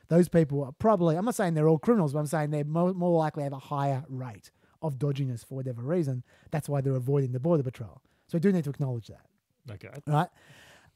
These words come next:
Speaker 1: Um, and the other thing we need to acknowledge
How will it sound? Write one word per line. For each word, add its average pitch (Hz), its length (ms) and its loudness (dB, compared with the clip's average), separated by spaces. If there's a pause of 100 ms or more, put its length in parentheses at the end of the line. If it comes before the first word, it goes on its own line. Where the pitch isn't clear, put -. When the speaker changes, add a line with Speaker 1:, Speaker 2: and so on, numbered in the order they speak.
Speaker 1:
Um, 180 640 6 (320)
and 175 240 2
the 175 120 6
other 233 120 6
thing 180 200 0
we 156 80 0
need 165 160 2
to 151 80 -2
acknowledge 127 500 -6